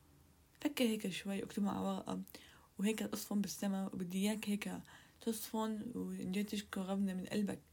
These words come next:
على هاي النعمة، ويعني هيك استشعر الإشي، وبدي هيك مشاعر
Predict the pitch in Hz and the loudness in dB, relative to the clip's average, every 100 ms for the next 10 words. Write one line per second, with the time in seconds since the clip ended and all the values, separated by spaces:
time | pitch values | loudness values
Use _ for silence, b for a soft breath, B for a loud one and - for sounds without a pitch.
0 | B B B B - 185 180 190 190 175 | B B B B -2 0 0 0 0 0
1 | 190 190 190 190 b b b b - 180 | 0 0 0 -6 b b b b -4 -2
2 | 180 185 180 180 175 175 175 185 180 180 | 0 0 -2 -2 -2 -2 -4 -2 -2 -2
3 | 180 185 208 190 - - - - 247 - | 0 2 2 2 -4 -6 -6 0 2 4
4 | 262 202 190 196 - 202 - B B B | 4 4 0 -2 -4 -10 -16 B B B
5 | - - 180 180 175 175 175 175 170 - | -10 -6 -2 -2 -2 -2 -2 -4 -6 -12
6 | - _ _ - 247 226 170 202 202 196 | -20 _ _ 2 4 4 2 0 0 -4
7 | 165 208 214 214 220 254 | -2 0 0 2 2 0